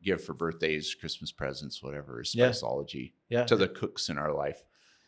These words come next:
Speaker 1: They
Speaker 2: I mean, every
Speaker 1: appreciate it. It's
Speaker 2: the one thing is everybody eats. I have yet to find, find a person that does not eat, right?
Speaker 1: <laughs> Everyone
Speaker 2: So
Speaker 1: eats.
Speaker 2: everyone eats.
Speaker 1: Three times a day.
Speaker 2: Yes.
Speaker 1: That's why food is my favorite thing to market.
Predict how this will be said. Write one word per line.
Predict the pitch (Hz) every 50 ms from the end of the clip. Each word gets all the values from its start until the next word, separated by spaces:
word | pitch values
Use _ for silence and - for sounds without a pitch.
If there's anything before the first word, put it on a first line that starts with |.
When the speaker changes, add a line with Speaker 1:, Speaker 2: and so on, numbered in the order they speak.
| _ _ _ -
Speaker 1:
They | 104 117
Speaker 2:
I | 120
mean, | 131
every | 131 123
Speaker 1:
appreciate | 127 135 160 - - -
it. | - 113
It's | 117 - -
Speaker 2:
the | 135 127
one | 131 151 170 185 180
thing | 196 190 175
is | 147 127 117 120 -
everybody | 127 131 131 147 160 156 170 160 147 143 -
eats. | - 131 131 113 - - - - - - - - - _ _
I | - 123
have | 120 110 107 110
yet | 117 123 135 135 -
to | 147
find, | 127 - 143 135 131 131 139 135 -
find | - 131 123 123
a | 117
person | - - 120 113 - 120 110
that | 107 107 -
does | 107 104 104 110
not | 110 107 - -
eat, | 110 107 110 113 _ -
right? | 113 107 110 123 165 - _ _ -
Speaker 1:
<laughs> | - 640 640 587 - - _ _ _ _ _ _ _ _ _ _ -
Everyone | - 113 120 110 104 98 92
Speaker 2:
So | 92
Speaker 1:
eats. | 90 85 - - -
Speaker 2:
everyone | 123 123 123 131 139 143 151 156
eats. | 170 165 139 120 - - -
Speaker 1:
Three | 123 131
times | 123 135 123 120 113 98
a | 98
day. | 90 104 107 95 -
Speaker 2:
Yes. | 123 117 113 - - - - - _ _ _ _ _ -
Speaker 1:
That's | - 120 131
why | 156 156 143
food | 151 - 131 143 147 139
is | 123 101 95
my | 104 98 92
favorite | - - 107 107 101 95 -
thing | 104 98 95 90
to | 82
market. | 82 85 92 - 160 - - - - -